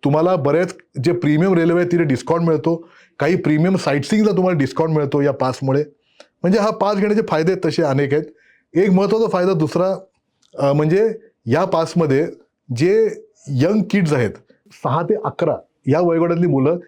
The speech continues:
इथे फ्री ट्रॅव्हल करतात. म्हणजे तुम्ही जर दोन, नवरा बायको आणि दोन मुलं असतील,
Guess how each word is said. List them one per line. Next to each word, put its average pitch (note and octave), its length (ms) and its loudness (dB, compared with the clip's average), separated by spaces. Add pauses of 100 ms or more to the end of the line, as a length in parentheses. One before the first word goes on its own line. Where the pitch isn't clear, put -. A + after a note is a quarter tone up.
(120)
इथे C3+ 160 -2
फ्री F3 300 -2
ट्रॅव्हल C3 320 0
करतात. G#2 300 -4 (680)
म्हणजे D3+ 140 -2
तुम्ही D#3+ 180 2
जर G3 100 2 (200)
दोन, D#3+ 520 0
नवरा C#3+ 260 2
बायको E3 220 2
आणि D3 80 -2
दोन D#3+ 120 2
मुलं D3 240 2
असतील, B2 320 -2